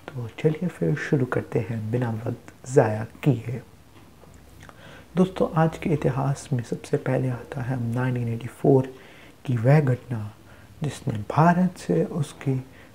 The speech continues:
पहली महिला प्रधानमंत्री और तीसरी प्रधानमंत्री को छीना था।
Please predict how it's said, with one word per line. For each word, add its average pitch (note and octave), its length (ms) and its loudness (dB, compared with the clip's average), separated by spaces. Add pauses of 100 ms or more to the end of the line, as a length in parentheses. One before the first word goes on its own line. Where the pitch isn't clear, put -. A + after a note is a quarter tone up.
(160)
पहली D3 520 4 (420)
महिला B2 540 -2 (220)
प्रधानमंत्री A#2 1080 2 (920)
और A2 260 -2 (840)
तीसरी D#3 420 4
प्रधानमंत्री A#2 1080 -6 (120)
को A2+ 320 -6 (400)
छीना A#2 420 2
था। - 280 -12